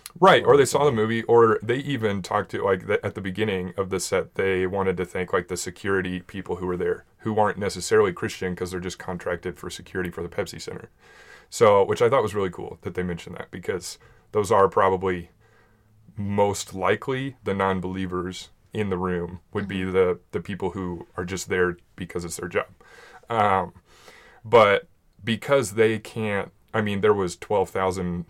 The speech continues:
Speaker 1: people in the Pepsi Center that night, so they're not gonna be able to go to every sing-, even though I think that there are probably quite a few people in Hillsong United who are very good at discipling others.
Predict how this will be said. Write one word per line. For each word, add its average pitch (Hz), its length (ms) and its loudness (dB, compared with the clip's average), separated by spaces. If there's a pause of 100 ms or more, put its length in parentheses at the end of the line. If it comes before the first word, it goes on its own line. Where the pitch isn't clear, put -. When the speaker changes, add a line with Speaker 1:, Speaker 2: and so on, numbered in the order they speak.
(100)
Speaker 1:
people 87 640 -8 (560)
in 101 100 -4
the 90 60 -2
Pepsi 92 340 -4
Center 90 220 -4
that 87 160 -2
night, 90 280 -8
so 107 140 0
they're 117 140 6
not 104 160 4
gonna 95 120 -2
be 95 120 -2
able 92 140 2
to 90 60 -2
go 87 440 0 (100)
to - 100 -6
every 104 200 2
sing-, 107 220 -4
even 139 280 -2
though 107 180 4
I 98 140 2
think 101 240 -4
that 90 140 -10
there 101 120 2
are 90 80 2
probably 101 520 2
quite 107 220 2
a 92 40 0
few 95 160 -10
people 92 320 -4
in 92 160 -2
Hillsong 95 380 -4
United 90 500 -2 (420)
who 98 520 -2 (420)
are 98 80 -8
very 110 240 2
good 113 220 2
at - 100 -2 (240)
discipling 104 580 0
others. 101 380 0